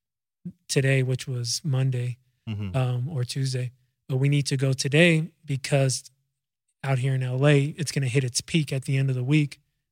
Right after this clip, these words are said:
Speaker 2: Oh,
Speaker 1: So
Speaker 2: yeah,
Speaker 1: we
Speaker 2: we're a
Speaker 1: need
Speaker 2: peak
Speaker 1: to,
Speaker 2: week.
Speaker 1: yeah, so we need to stock up and blah, blah, blah. And Costco was cool. We got there early, so, um,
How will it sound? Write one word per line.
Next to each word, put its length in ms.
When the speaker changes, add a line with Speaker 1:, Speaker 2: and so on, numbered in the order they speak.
Speaker 2:
Oh, 60
Speaker 1:
So 40
Speaker 2:
yeah, 80
Speaker 1:
we 60
Speaker 2:
we're 80
a 40
Speaker 1:
need 100
Speaker 2:
peak 180
Speaker 1:
to, 20
Speaker 2:
week. 300
Speaker 1:
yeah, 260
so 220
we 160
need 140
to 100
stock 420
up 160
and 80
blah, 160
blah, 140
blah. 320
And 80
Costco 400
was 140
cool. 220
We 100
got 200
there 360
early, 380
so, 400
um, 460